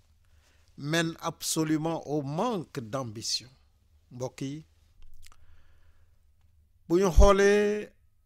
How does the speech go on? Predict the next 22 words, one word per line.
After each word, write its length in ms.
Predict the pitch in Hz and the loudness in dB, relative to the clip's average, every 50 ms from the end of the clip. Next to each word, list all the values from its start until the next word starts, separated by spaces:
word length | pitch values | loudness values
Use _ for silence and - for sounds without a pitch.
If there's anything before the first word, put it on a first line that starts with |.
| _ - | _ -18
xam-xam 640 | - - - - 202 196 185 165 - - 196 190 185 - | -12 -8 -6 -4 -4 -4 -4 -4 -2 -2 -2 0 -2 -4
ak 160 | 165 165 156 | -6 -4 -2
yar, 320 | 160 165 170 175 175 175 175 | -2 0 0 0 0 -2 -4
da 140 | 165 160 175 | -4 -2 0
ngay 220 | 175 180 175 170 151 | 2 2 2 2 0
gis 160 | 160 160 - | -2 -4 -2
ni 120 | 170 180 175 | -2 -4 -4
benn 260 | 151 147 214 240 240 | -2 -2 -2 -2 0
mënu 280 | 208 170 170 165 165 156 | -2 -2 -2 -2 -2 -4
ci 100 | - - 135 | -4 -4 -4
dem 260 | 127 147 139 139 143 147 - - - - | -4 -4 -4 -6 -8 -16 -18 -20 -20 -18
bàyyi 380 | - 123 123 139 147 139 123 120 | -12 -8 -6 -4 -2 -2 -2 -4
sa 160 | - - 120 | -4 -6 -8
morom. 320 | 113 113 113 117 113 107 - - _ _ _ - _ _ _ _ - _ _ _ _ _ _ _ - _ _ _ _ _ _ _ _ _ _ _ _ _ _ _ _ _ _ | -12 -16 -18 -18 -20 -20 -20 -20 _ _ _ -20 _ _ _ _ -20 _ _ _ _ _ _ _ -20 _ _ _ _ _ _ _ _ _ _ _ _ _ _ _ _ _ _
Bu 140 | - 175 214 247 | -4 -2 0 0
nekkee 760 | 254 247 220 220 - 233 226 226 226 226 226 233 247 262 - - _ _ _ _ _ _ - | 2 0 0 0 2 2 2 2 2 0 0 -2 -6 -8 -12 -18 _ _ _ _ _ _ -8
nit 340 | 185 185 196 208 220 208 - - | -4 -2 0 0 0 0 -2 -6
xam-xam 520 | - - - 233 214 196 - - 208 214 202 190 - | -8 -4 -2 -2 -2 -2 -2 -2 -2 -2 -2 -4 -4
kese 300 | - 220 202 - 196 190 | -4 -2 -2 -2 -2 -2
la 100 | 175 165 - | -4 -4 -8
am, 120 | - 135 101 104 - - _ - - - - - - - - - - - - - - _ _ - - | -10 -14 -16 -18 -20 -20 _ -20 -20 -20 -20 -20 -20 -20 -20 -20 -20 -20 -20 -20 -20 _ _ -10 -6
te 80 | 170 | -6